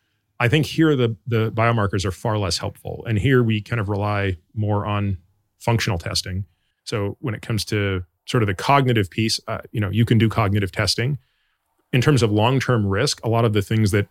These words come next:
imply good cognitive health as you age, um, are in line with the same things that you would do to reduce the risk of dementia. So all the biomarkers that you would look to improve through dementia risk reduction, you would be improving through cognitive health.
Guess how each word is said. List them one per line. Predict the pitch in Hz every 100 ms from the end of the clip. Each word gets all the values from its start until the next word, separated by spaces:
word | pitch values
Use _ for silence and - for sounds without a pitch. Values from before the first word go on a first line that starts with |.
| _
imply | 117 104 110 104
good | 101 104 95
cognitive | 104 98 101 98 92 - _ _ _ -
health | - 110 123
as | 98
you | 104 98
age, | 95 110 143 - - _ _ _ _
um, | 113 101 98 95 - _ _ _ _ -
are | 113 107
in | - 113
line | 107 104 107 117
with | 104
the | 95
same | - 107
things | 95 104 92
that | 101
you | 110 98
would | 95 90
do | 98 95 95 90 -
to | - 101 92 92
reduce | 107 104 92
the | -
risk | 98 90
of | 95
dementia. | 87 92 95 113 135 143 _ _ _ _ _ _
So | - 107 98 - _
all | 131 131
the | 110
biomarkers | 104 107 113 107 98 110 95
that | 104
you | 104
would | 98 95
look | 101 98 -
to | - 104 98
improve | 120 104 - 110 107 104
through | 90 - 107 98
dementia | 101 104 101 -
risk | 104 101
reduction, | 110 110 - 139 123
you | 110
would | 101
be | 95
improving | 98 117 101 98
through | 98 101 101
cognitive | - 98 92 90
health. | 87 98 113